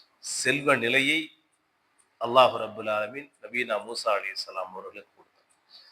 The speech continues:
ஆக இந்த நான்கு தேவையும் உடையவர்கள் இந்த துவாவை கேட்டார்கள் என்று சொன்னால், கட்டாயமாக அல்லாஹ் ரப்புல் ஆலமீன் அதனை நிறைவேற்றி தருகிறான் என்பதனை குர்ஆனுடைய வாக்குறுதியாக இருந்து கொண்டிருக்கிறது.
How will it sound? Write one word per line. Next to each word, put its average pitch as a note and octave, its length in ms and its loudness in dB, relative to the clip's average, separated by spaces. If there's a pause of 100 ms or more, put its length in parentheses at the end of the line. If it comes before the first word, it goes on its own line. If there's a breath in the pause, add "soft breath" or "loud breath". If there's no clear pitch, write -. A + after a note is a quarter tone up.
ஆக C3 260 6
இந்த C3 260 0
நான்கு D3 760 0
தேவையும் D3+ 600 -6
உடையவர்கள் A#2+ 640 -10 (440 soft breath)
இந்த A2 260 -8
துவாவை C3 560 6
கேட்டார்கள் A#2 640 -4
என்று - 220 -20
சொன்னால், B2 540 6 (320 loud breath)
கட்டாயமாக A#2+ 760 -2
அல்லாஹ் B2 340 -2
ரப்புல் G#2 360 -18
ஆலமீன் G#2 440 -14 (320 soft breath)
அதனை G#2+ 500 -2
நிறைவேற்றி C#3+ 580 2
தருகிறான் C3 720 2
என்பதனை A2+ 640 -16
குர்ஆனுடைய A2 680 -2 (120)
வாக்குறுதியாக A2+ 720 -8
இருந்து - 280 -20
கொண்டிருக்கிறது. - 340 -20